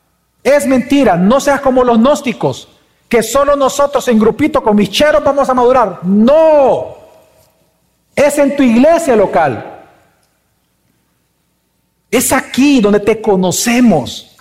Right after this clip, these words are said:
y donde tú nos conoces. ¿Saben que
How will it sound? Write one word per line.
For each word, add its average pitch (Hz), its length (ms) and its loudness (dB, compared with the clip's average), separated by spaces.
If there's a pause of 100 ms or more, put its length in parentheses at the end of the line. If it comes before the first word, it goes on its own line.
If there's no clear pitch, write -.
(540)
y 190 80 -4
donde 165 220 -2
tú 180 140 -4
nos 185 140 -4
conoces. - 480 -10 (3500)
¿Saben 196 300 -2
que 180 420 -4